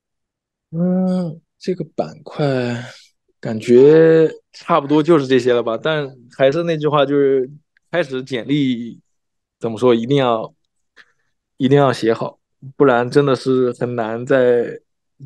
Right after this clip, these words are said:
几百个人一起竞争的情况下能 screening 到你，就是起码你得先有一个面试的机会嘛，发挥的好不好，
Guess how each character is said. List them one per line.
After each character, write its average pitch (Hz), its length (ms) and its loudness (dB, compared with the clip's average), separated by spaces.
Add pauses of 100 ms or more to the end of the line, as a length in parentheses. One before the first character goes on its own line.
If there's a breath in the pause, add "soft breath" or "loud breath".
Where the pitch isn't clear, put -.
几 - 180 -2
百 127 160 2
个 117 120 -4
人 117 220 -6
一 127 60 -2
起 117 240 -8
竞 123 200 -4
争 123 120 0
的 123 60 -4
情 113 180 -8
况 113 160 -4
下 113 200 0
能 110 240 -4
screening 120 580 -4
到 117 260 0
你， 113 280 -10 (1080)
就 131 160 2
是 123 220 2
起 - 160 -2
码 127 140 2
你 123 140 -4
得 127 160 2
先 139 220 -4
有 113 140 -2
一 110 40 -10
个 127 120 -2
面 139 180 -4
试 120 140 -8
的 131 80 -2
机 120 200 -2
会 123 140 0
嘛， 95 200 -12
发 139 180 0
挥 147 120 2
的 139 60 -2
好 117 140 -6
不 131 80 -2
好， - 260 -6